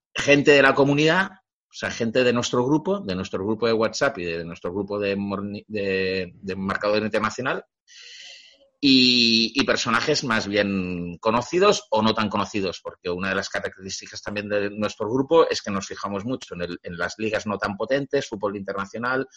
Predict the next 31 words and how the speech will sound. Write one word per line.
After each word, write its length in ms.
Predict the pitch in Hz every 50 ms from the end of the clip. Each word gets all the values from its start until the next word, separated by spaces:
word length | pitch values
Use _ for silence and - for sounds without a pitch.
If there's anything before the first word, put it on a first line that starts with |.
| - - - - _ _ _
pero 180 | 92 95 92
per-, 140 | - 101 - -
personajes 520 | - 98 - - 110 110 110 - 131 110 113
del 100 | 110 117
mundo 280 | 123 127 127 120 123
del 120 | 123 113 110
fútbol, 460 | - 147 135 120 113 98 90 82 - _ - - - - - _ _ _ _
pero 200 | - 95 90 87
que 100 | 87 90
no 100 | 92 95
son 160 | - - 98
muy 100 | 98 101 98
conocidos, 480 | 104 101 101 101 - 131 135 131 -
que 80 | - 92
son 160 | - 95 87
más 160 | 87 87 82
bien, 240 | 90 87 85 87 87
más 160 | 87 90 87
bien 160 | 101 101 98 104
random. 420 | 120 123 127 123 131 156 180 - - _ - - - - - _ _ _ _ _ _ _
Y 180 | 151 147 139 113
por 180 | 131 131 135
eso 180 | 143 143 - 175
en 60 | 156
nuestro 220 | 156 147 - 170
tercer 320 | 135 160 143 127 - 156 135
programa 440 | 147 147 156 156 156 151 160 160 156
tuvimos 360 | 147 131 135 135 143 139 127
a 60 | 131
un 100 | 131 131
jugador, 760 | - - - 143 143 139 139 143 147 147 147 123 - - _